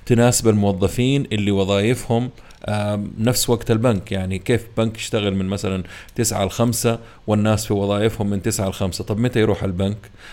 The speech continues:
راح عمل لهم نظام ليل ونهار ويام الأحد كمان. بعد كده، آم، عشان يساعدوا الأهالي،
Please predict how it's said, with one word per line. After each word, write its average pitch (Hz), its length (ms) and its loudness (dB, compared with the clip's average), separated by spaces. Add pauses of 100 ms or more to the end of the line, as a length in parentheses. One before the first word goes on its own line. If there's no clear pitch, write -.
(140)
راح 107 180 0
عمل 107 320 2
لهم 104 400 0 (100)
نظام 101 480 2 (120)
ليل 101 480 0 (180)
ونهار 90 580 -2 (320)
ويام 95 340 2
الأحد - 360 -6 (200)
كمان. 82 260 -4 (840)
بعد 190 180 0
كده، 127 340 6 (800)
آم، 107 720 2 (300)
عشان 127 280 0
يساعدوا 127 440 2
الأهالي، 107 1040 0